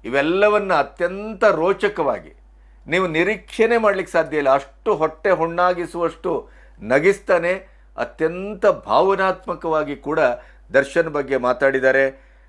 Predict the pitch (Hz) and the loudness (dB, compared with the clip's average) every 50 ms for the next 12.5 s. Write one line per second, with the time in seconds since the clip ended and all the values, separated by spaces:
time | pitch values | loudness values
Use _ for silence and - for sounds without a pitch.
0 | _ _ - 135 143 165 175 170 175 165 151 147 - - - 143 139 139 139 - | _ _ -6 -2 0 0 0 0 2 2 2 2 0 -4 -6 -6 -6 -6 -6 -12
1 | - _ - - 120 127 123 - - 135 127 - 156 143 127 - - - - - | -18 _ -12 -6 -6 -6 -6 -6 -10 -10 -6 -4 -4 -4 -4 -8 -12 -16 -4 0
2 | 127 131 135 156 160 175 185 202 196 196 - 190 190 175 165 170 175 160 175 180 | 0 2 2 0 0 0 0 0 0 -2 -2 -2 -2 -2 -2 -2 -4 -4 -4 -4
3 | 180 175 175 165 151 156 170 170 175 170 156 165 165 160 156 156 - - - - | -2 -2 -2 -2 -2 -2 -4 -4 -4 -2 0 2 2 2 0 -4 -10 -20 -18 -10
4 | - 117 123 135 127 135 147 165 180 196 202 196 185 185 185 180 185 170 180 175 | -6 -2 0 0 0 0 0 2 2 4 4 4 2 2 2 2 2 2 2 2
5 | 170 165 165 160 156 151 151 147 143 139 135 123 - 127 123 139 165 165 180 185 | 2 0 -2 -4 -6 -6 -6 -6 -4 -6 -6 -6 -6 -6 -6 -4 -6 -4 -4 -6
6 | 175 - 151 135 - 131 127 120 151 151 - - 185 190 196 175 143 139 - - | -2 -2 -2 -2 0 -2 -2 0 0 -2 0 -2 -2 0 0 0 0 0 -4 -10
7 | - - - - - - 143 151 - - - - - 233 226 202 170 170 165 - | -18 -20 -20 -20 -4 -2 0 0 0 -4 -10 -10 -2 -2 0 2 2 0 0 -2
8 | - 240 240 220 196 175 165 151 135 127 - - - _ _ - 98 110 123 131 | -4 -2 2 2 2 2 2 0 -2 -4 -6 -12 -20 _ _ -12 -4 -4 -2 0
9 | 147 170 175 175 185 190 190 202 202 190 165 190 185 180 165 160 160 151 - 151 | 2 4 4 4 4 4 2 0 -2 -4 -4 -4 -4 -2 -2 -4 -6 -6 -6 -8
10 | 147 151 156 151 143 - 151 151 170 185 185 185 - - - - _ - 120 165 | -6 -4 -6 -6 -6 -6 -6 -4 -4 -4 -6 -8 -12 -20 -20 -20 _ -2 -2 -2
11 | 185 - - - 170 151 143 143 143 - - _ - - 107 117 131 127 107 92 | -2 0 0 0 0 2 0 -2 -6 -10 -20 _ -20 -8 -2 0 0 0 0 0
12 | 143 160 185 208 220 220 208 185 156 | 2 2 2 2 0 0 0 -2 0